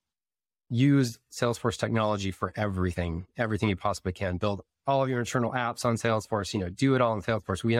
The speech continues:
we need to show the world that you can run your company on Salesforce, which is true for a lot of,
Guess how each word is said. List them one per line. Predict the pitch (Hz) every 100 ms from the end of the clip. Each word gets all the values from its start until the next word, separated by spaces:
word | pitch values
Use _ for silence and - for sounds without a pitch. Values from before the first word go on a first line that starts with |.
| 123
we | 143
need | 135 131
to |
show | 123 135
the | 135
world | 117 113 107
that |
you | 104
can | 107 113
run | 110
your | 104
company | 92 104 107 95
on | 95
Salesforce, | - 202 165 90 85 - _ _ _ _
which | - 208
is | 208
true | - 240
for | 160 131
a |
lot | 110 110 107
of, | 92